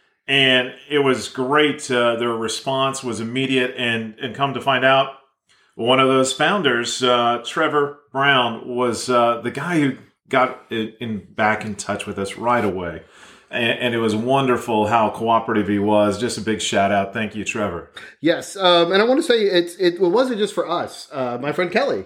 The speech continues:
Speaker 1: Right.
Speaker 2: uh, emailed and got an answer right away. And he was just asking, like, "Where can I find it?" And he <laughs> ended up just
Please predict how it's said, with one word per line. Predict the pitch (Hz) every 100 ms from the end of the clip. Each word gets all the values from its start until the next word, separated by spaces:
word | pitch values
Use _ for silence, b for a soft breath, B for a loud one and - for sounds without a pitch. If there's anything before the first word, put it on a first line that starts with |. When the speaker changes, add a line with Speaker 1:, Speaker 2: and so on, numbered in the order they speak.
| _
Speaker 1:
Right. | 147 143 110
Speaker 2:
uh, | 147 143
emailed | 170 160 147 135 120 - -
and | 143 143 143 143
got | 151 175
an | 175
answer | 165 202 202
right | 180 170 196
away. | 170 156 220 117 123
And | 139 135 135 139 135
he | 170
was | 254 170
just | 156
asking, | 147 143 147
like, | 139 135
"Where | 151
can | 151
I | 156
find | 151 151 202
it?" | 143 131
And | 131
he | 147 160
<laughs> |
ended | 165 170
up | 147 135 -
just | 147 139 -